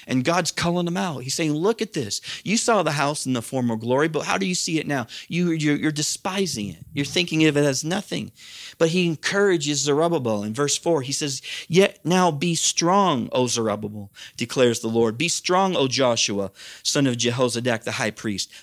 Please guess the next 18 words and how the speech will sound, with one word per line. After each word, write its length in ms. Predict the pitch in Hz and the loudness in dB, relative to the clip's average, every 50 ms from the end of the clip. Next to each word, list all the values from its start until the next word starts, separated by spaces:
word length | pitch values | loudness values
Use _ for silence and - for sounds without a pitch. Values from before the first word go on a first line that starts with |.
| - | -6
Be 180 | 127 160 180 180 | 0 2 2 2
strong, 600 | 175 - - - - 175 185 190 185 165 135 123 | 2 0 -2 0 2 2 4 4 4 2 0 0
all 200 | - 135 143 143 | 0 0 0 2
you 160 | 139 139 131 | 2 0 0
people 360 | - - 147 139 139 135 123 | 0 0 -2 -2 0 0 0
of 80 | 123 117 | 0 2
the 80 | 117 | 0
land, 380 | 113 117 127 127 120 110 107 104 - - - - | 0 0 0 0 0 0 -2 -6 -8 -12 -14 -8
declares 420 | 120 117 - - 127 120 110 - | -8 -6 -2 2 2 2 2 2
the 100 | 120 113 | -2 0
Lord, 320 | 110 113 110 101 101 - - - - - | 0 0 0 0 -2 -6 -10 -16 -12 -6
and 320 | - 117 117 113 117 127 | -2 0 0 0 0 2
work, 380 | 151 185 185 160 113 - - - | 4 4 4 4 2 -2 -6 -12
for 280 | - - 139 127 117 - | -6 -2 2 2 2 2
I 340 | - 151 160 165 170 175 175 - | 4 4 4 6 4 4 2 2
am 300 | 160 165 160 156 151 147 | 2 2 2 2 2 4
with 300 | 143 160 170 160 - - | 4 4 4 4 2 -4
you, 220 | - 110 98 95 | -6 -6 -8 -8